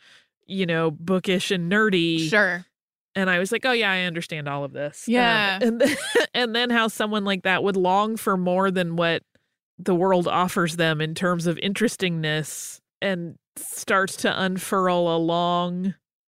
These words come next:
Speaker 1: list of things that are probably untrue, some of which got backed up by her family enough, like, it became family lore enough that I think she probably started believing it.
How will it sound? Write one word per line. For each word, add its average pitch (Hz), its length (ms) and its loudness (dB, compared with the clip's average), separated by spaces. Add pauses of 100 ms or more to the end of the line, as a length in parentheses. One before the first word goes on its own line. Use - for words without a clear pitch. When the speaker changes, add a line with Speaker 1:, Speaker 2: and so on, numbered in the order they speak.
(340)
Speaker 1:
list 180 540 0
of 175 120 -4
things 175 460 -2
that 175 160 -2
are 175 100 0
probably 175 560 -2
untrue, 165 680 -4
some 277 300 -2
of 269 120 2
which 226 260 0
got 185 200 2
backed 196 280 2
up 180 120 0
by 196 140 2
her 185 160 0
family 226 500 0
enough, 156 500 -2
like, 180 160 0
it 185 60 -6
became 202 340 -2
family 196 400 0
lore 240 340 4
enough 170 340 0 (280)
that 254 100 2
I 339 80 2
think 359 160 -2
she 381 180 0
probably 180 460 2
started 165 360 2
believing 151 420 -2
it. 208 420 -4